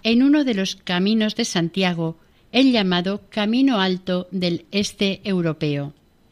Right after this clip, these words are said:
La imagen de la Virgen de los Ermitaños del siglo quince estaba entronizada en la pequeña capilla erigida por Eberhard, porque la Virgen de esta advocación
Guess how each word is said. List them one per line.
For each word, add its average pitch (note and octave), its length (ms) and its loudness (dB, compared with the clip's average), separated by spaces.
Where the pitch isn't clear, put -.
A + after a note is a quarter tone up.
La G#3+ 180 2
imagen A#3 580 4
de A3+ 80 4
la E3 160 2
Virgen F#3+ 400 0
de F#3 80 0
los F3 240 -2
Ermitaños F#3 840 0
del F3+ 260 -2
siglo A#3 460 -4
quince G3+ 500 0
estaba D4 420 2
entronizada G#3+ 960 2
en A3 160 0
la G3+ 140 -2
pequeña C4+ 420 0
capilla G3 680 -4
erigida G3 840 -2
por E3+ 240 -2
Eberhard, F3 680 -4
porque G3 480 2
la F3+ 180 4
Virgen A3 480 -2
de D#3 160 0
esta F#3+ 280 -2
advocación F3+ 800 -2